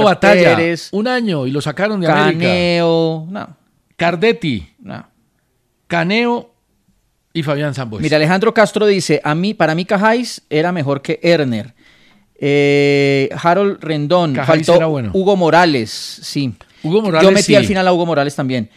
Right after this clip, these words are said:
Speaker 2: Por aquí lo mete
Speaker 1: Jo-,
Speaker 2: alguien.
Speaker 1: Johnny Salamanca, les dije que América era el que más complicado la tenía para pasar directamente. Gustavo Patiño, un abrazo para él, dice, "Estoy feliz y dichoso con Atlético Nacional".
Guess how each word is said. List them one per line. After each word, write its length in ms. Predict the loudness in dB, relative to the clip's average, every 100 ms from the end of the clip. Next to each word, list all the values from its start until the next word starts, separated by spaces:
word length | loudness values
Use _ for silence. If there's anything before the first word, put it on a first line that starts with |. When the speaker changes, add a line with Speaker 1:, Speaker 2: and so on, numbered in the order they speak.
| _
Speaker 2:
Por 140 | -6 -6
aquí 240 | -4 -4
lo 100 | -4
mete 300 | -4 -4 -2
Speaker 1:
Jo-, 80 | -2
Speaker 2:
alguien. 240 | -2 -4
Speaker 1:
Johnny 220 | -2 -2 0
Salamanca, 720 | 0 0 0 -2 -2 -2 -4
les 220 | -6 -4
dije 180 | -2 -2
que 80 | 0
América 320 | -2 -2 -2
era 100 | -2
el 80 | -2
que 140 | -4
más 240 | -4 -4 -6
complicado 340 | -10 -4 -2
la 100 | -2
tenía 260 | -4 -4 -4
para 160 | -4
pasar 300 | -4 -6 -6
directamente. 680 | -6 -6 -4 -4 -4 -4 -6
Gustavo 500 | -6 -6 0 2 2
Patiño, 400 | 2 0 -2 -4
un 60 | -2
abrazo 300 | -2 -2 -2
para 180 | -2
él, 80 | -2
dice, 220 | -4 -8
"Estoy 200 | -6 -2
feliz 460 | -2 0 0 2 0
y 60 | 0
dichoso 420 | -2 -2 -4 -4
con 140 | -4
Atlético 420 | -4 -4 -6 -6
Nacional". 560 | -6 -6 -4 -2 -2 -4